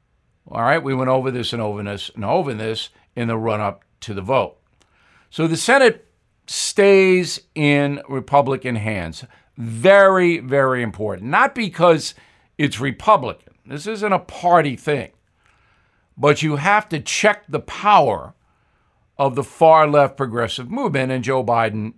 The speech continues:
is not going to do that. Donald Trump. covid really hurt him.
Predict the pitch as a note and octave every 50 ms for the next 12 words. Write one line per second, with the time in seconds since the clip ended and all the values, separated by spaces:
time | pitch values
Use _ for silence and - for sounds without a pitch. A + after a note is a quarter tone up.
0 | _ - F3 F3+ F3 D#3+ A2 A2+ C#3+ C#3 C3+ C3 B2+ - - G#2+ G2 F#2+ F#2 F2
1 | E2 F#2 F2+ E2+ C3 D3 D3 A2 F2+ - - _ _ _ _ _ _ _ _ _
2 | _ _ _ _ _ _ _ _ _ _ _ _ _ _ _ _ _ _ _ -
3 | C3+ C3+ C#3 C3+ C3 B2+ A2+ - - G#2+ - _ _ _ _ _ _ _ _ _
4 | _ _ _ _ _ _ _ _ _ _ _ _ _ _ _ - - F3 G#3+ G#3+
5 | G#3+ G3+ G#3 G3+ G3 E3+ - - _ _ _ - C3 B2 C3 C#3+ D#3 F3 F#3+ G3+
6 | G#3 G#3 G#3 G3 F#3+ F3 E3 D3+ C#3+ C3 A#2+ G#2 D#2 -